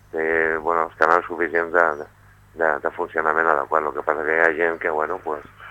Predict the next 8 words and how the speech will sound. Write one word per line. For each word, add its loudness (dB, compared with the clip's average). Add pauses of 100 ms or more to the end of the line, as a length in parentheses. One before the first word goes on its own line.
(440)
eh, 2
encara 4
és 0
hora 6
de 6
que 6 (140)
algú 6
li, 6